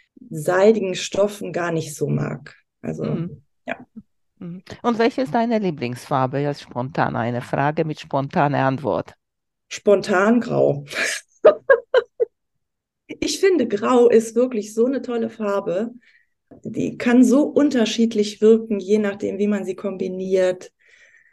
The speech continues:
Speaker 1: Ist es ein warmes Grau, ein kaltes Grau? Es sind viele Rot- oder Blauanteile drin. Also ich finde, grau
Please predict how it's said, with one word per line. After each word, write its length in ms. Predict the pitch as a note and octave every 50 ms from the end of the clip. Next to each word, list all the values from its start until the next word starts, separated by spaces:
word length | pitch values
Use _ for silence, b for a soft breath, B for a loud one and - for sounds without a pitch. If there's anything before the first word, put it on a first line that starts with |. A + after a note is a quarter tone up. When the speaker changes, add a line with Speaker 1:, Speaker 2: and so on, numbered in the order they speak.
| b b b b b
Speaker 1:
Ist 220 | - - - A3 A3+
es 160 | B3 A#3 A#3+
ein 200 | B3 A#3+ A3+ -
warmes 480 | F3+ E3 E3 E3+ E3 E3 E3 D#3+ - -
Grau, 480 | - D#3+ D#3+ D#3 D#3+ D#3+ E3 E3+ E3+
ein 240 | - - G#3+ G#3 G#3
kaltes 680 | - - - - D#3+ D#3+ D#3+ D#3+ F3 E3+ F3 - -
Grau? 600 | - - D3+ D#3+ D#3 D3+ D#3 D#3+ D#3+ D#3+ D#3+ D#3 _ _ _ _ _ _ _ _ _ _ _ _ _ _ _ _ - - - - - - -
Es 140 | F#3+ G3
sind 160 | A3 A#3 A3+ A3+
viele 300 | - - A#3+ A#3 A3 G3
Rot- 320 | F3 F3 F3+ F#3+ G3 -
oder 200 | - G3+ G3+ F#3+
Blauanteile 840 | D#3+ E3+ F3+ F3+ F3+ - D#3 D#3+ D#3 - - - F3 E3 E3 E3 E3
drin. 260 | D#3 - D#3 D#3 - - -
Also 140 | D#3+ D3+ -
ich 160 | - - -
finde, 220 | - F3 E3+ D3
grau 560 | A#2+ - - - D#3 F3 F3+ G#3+ A#3+ B3 A#3+